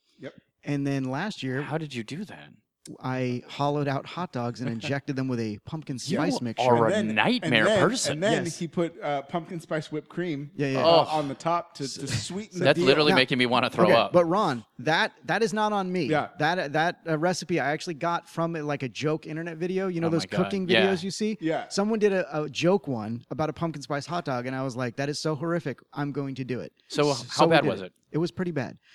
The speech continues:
Speaker 2: It, but here's the thing. It was bad mostly because I chose shitty hot dogs.
Speaker 1: Yeah,
Speaker 2: And
Speaker 1: that's
Speaker 2: so
Speaker 1: true. The hot dog
Speaker 3: Oh.
Speaker 1: was almost worse than the pumpkin
Speaker 2: Yeah,
Speaker 1: spice.
Speaker 2: it really was.
Speaker 1: <laughs>
Speaker 2: However,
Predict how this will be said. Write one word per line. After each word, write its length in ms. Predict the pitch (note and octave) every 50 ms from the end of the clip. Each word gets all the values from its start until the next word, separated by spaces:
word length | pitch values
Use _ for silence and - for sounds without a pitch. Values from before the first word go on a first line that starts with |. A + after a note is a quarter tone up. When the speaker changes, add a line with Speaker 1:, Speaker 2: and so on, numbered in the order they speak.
| -
Speaker 2:
It, 160 | - F3+ F3+ E3
but 160 | A3+ A3 D#3+
here's 260 | E3 A3+ C#4 D4 A#3
the 80 | G#3 F#3
thing. 280 | - G#3 E3+ C3+ - - _ _ _
It 80 | -
was 160 | F#3 G#3 F#3+ D#3
bad 320 | C#3+ G#3 G#3+ C4 C#4+ C4
mostly 340 | A#3 A3+ A3+ A#3+ - - A#3+
because 280 | G#3 F3+ - G3+ D#3+
I 80 | D#3+ D3+
chose 360 | - - - G3 G3 F#3+ - -
shitty 400 | - - - - F#3 F#3 G3+ D#3
hot 220 | C3+ C#3+ D3 D3+
dogs. 420 | - F3+ G3 G#3+ A3 G3+ - - - -
Speaker 1:
Yeah, 180 | C#3+ F3+ E3+
Speaker 2:
And 80 | D#3+ D3+
Speaker 1:
that's 80 | E3+
Speaker 2:
so 180 | F#3 G#3 F#3+ F#3+
Speaker 1:
true. 120 | E3 C3 - - - -
The 100 | - G3
hot 260 | G3+ C#3+ E3+ G3 G3+ F#3+
dog 160 | F3+ D#3 C#3
Speaker 3:
Oh. 60 | B2 A3+
Speaker 1:
was 120 | G#3+ F3
almost 320 | G3+ G3+ G3+ G3+ G3+ - -
worse 360 | C3+ C#3+ E3+ G3+ G3 - -
than 180 | - G3+ F3+
the 80 | F3+ F#3
pumpkin 380 | F3+ - G#3+ F#3 - - - G#3+
Speaker 2:
Yeah, 400 | G3 G3 D#3+ D3 B2+ A2+ - G3
Speaker 1:
spice. 240 | - - - G3+ F3
Speaker 2:
it 80 | F#3+ G3+
really 240 | F#3+ A3 A3 G#3+ G3+
was. 380 | F#3+ F#3 D#3+ B2+ A2 - - - F#3+ - -
Speaker 1:
<laughs> 180 | _ - _ _
Speaker 2:
However, 580 | - F#3+ G#3 G#3+ A#3 A#3+ G#3 G3 F3 D3+ -